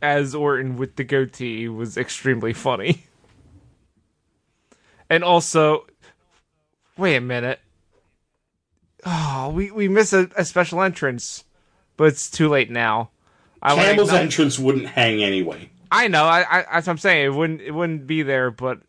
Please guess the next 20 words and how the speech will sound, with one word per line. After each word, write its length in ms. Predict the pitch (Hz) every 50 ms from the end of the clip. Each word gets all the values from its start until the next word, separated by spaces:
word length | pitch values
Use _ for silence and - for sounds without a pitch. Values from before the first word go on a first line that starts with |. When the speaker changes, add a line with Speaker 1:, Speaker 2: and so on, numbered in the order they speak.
| _ _ _ _ _ _ -
Speaker 1:
I 120 | - 151 156
just 100 | 151 147
wanna 180 | 156 151 147
point 220 | - - 151 147 143
out 200 | 135 131 113 -
that 180 | 131 131 127
Camel 340 | - 143 131 131 127 123 120
entrance 320 | 120 110 - 123 117 - -
was 100 | 110 104
very 600 | 107 110 123 135 120 113 120 127 120 110 104 101
good. 320 | - 113 104 92 120 123 - _ _ _ _ _ _ _ _ _ _ _ _ _ _ _ _ _ _ _ _ _ _ _ _ _ _ _ -
And, 220 | 147 147 139 -
and 180 | 170 180 170 151
did 140 | 151 156 151
you 60 | 160
hear 160 | 151 165 160
the 80 | 147 143
backstory 720 | 147 143 139 135 - - - 156 147 147 151 151 151 151 - _ _ _
behind 380 | - 151 147 151 147 151 151 147
it? 160 | 160 156 -